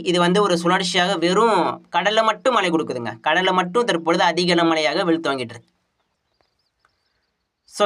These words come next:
இந்த சுழற்சியோட நம்ம தமிழ்நாட்டிற்கு எந்த ஒரு பயனும் கிடையாதுங்க. ஆனா ஒரே ஒரு பயன் மட்டும் இருக்கு. இது வரக்கூடிய நாட்கள்ல இது வந்து தற்பொழுது நெல்லூருக்கு, விசாகப்பட்டினம் மேற்கிழக்கே இருக்கு. இது வந்து ஒடிசா பக்கம் மற்றும் மேற்கு வங்கம், மியான்மர், தாய்லாந்து அந்த பக்கம் போன பிறகு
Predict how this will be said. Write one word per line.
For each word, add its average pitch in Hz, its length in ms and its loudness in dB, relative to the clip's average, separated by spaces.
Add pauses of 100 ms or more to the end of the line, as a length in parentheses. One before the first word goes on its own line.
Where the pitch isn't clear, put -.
இந்த 160 200 2
சுழற்சியோட 208 640 0
நம்ம 185 180 0
தமிழ்நாட்டிற்கு 165 640 0 (340)
எந்த 156 320 -4
ஒரு 170 180 4
பயனும் 139 400 -4
கிடையாதுங்க. 127 500 -2 (140)
ஆனா 143 200 -2
ஒரே 160 240 0
ஒரு 233 200 2
பயன் 185 240 0
மட்டும் 175 220 2
இருக்கு. 160 200 -2 (120)
இது 143 140 -8
வரக்கூடிய 226 760 0
நாட்கள்ல 170 420 -2 (180)
இது 151 160 -6
வந்து 160 180 0
தற்பொழுது 165 400 0
நெல்லூருக்கு, 180 560 2
விசாகப்பட்டினம் 160 640 0
மேற்கிழக்கே 165 540 0
இருக்கு. 127 260 -2 (460)
இது 180 120 -6
வந்து 208 240 2
ஒடிசா 226 400 0
பக்கம் 214 400 -2
மற்றும் 175 360 0 (280)
மேற்கு 175 400 -2
வங்கம், 170 400 2 (340)
மியான்மர், 185 540 0
தாய்லாந்து 165 580 0
அந்த 151 200 -4
பக்கம் 165 300 -4
போன 151 180 -2
பிறகு 127 320 -2